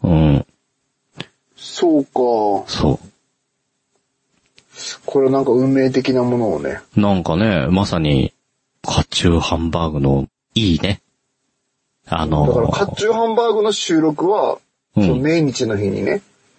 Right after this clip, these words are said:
Speaker 1: できたんですよ。
Speaker 2: 執り行われたってことだから、やっぱり。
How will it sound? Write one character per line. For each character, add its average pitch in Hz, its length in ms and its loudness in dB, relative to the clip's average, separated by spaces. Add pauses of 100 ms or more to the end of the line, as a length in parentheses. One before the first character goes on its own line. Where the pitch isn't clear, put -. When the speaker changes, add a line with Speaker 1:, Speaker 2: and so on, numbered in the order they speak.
(140)
Speaker 1:
で 85 180 2
き - 140 -6
た - 100 -6
ん - 120 -12
で - 80 -6
す - 160 -8
よ。 - 60 -20 (760)
Speaker 2:
執 143 160 0
り 139 80 2
行 127 300 0
わ 117 220 0
れ 120 100 0
た 120 120 2
っ - 20 -2
て - 80 -10
こ - 120 -14
と 107 100 -2
だ 95 80 2
か 90 100 -4
ら、 87 60 -2
や 101 60 -2
っ 104 40 -4
ぱ - 200 -4
り。 - 140 -4